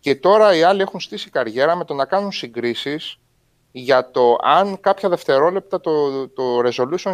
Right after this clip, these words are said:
γίνεται τέσσερα K, είναι dynamic resolution και πέφτει. Με συγχωρείτε, παιδιά, αλλά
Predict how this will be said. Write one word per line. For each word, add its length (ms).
γίνεται 320
τέσσερα 340
K, 120
είναι 480
dynamic 360
resolution 460
και 100
πέφτει. 440
Με 120
συγχωρείτε, 460
παιδιά, 340
αλλά 280